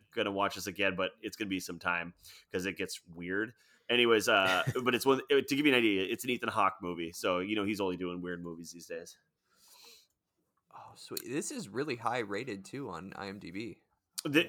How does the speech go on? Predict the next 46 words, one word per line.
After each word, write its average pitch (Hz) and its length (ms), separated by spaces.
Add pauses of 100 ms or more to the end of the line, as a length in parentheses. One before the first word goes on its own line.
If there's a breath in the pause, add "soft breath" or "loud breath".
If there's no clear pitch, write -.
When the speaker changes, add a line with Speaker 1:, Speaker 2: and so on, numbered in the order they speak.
Speaker 1:
it's, 143 220 (300)
it's 170 280
a 185 120
weird, 123 580 (300)
uh, 98 460 (460 soft breath)
loophole, 101 800 (300)
uh, 110 180
like, 101 220
weird 110 240
thing 101 180
where 98 180
he's, 104 280
uh, 117 240
like, 104 200
basically 110 560
a 98 60
person 107 320
from 104 100
the 95 60
past 95 300
is 95 80
trying 92 200
to 92 60
find 87 440 (220 soft breath)
a 101 60
serial 135 360
killer 120 440
that 101 200
also 95 320
keeps 101 240
traveling 98 340
through 101 140
time, 95 400
so 90 360
they 92 200
keep 90 200
going 92 300
back 90 240
and 95 160
forth, 92 460
like, 87 180
chasing 95 400
each 98 180
other 95 200
through 98 220
time. 90 420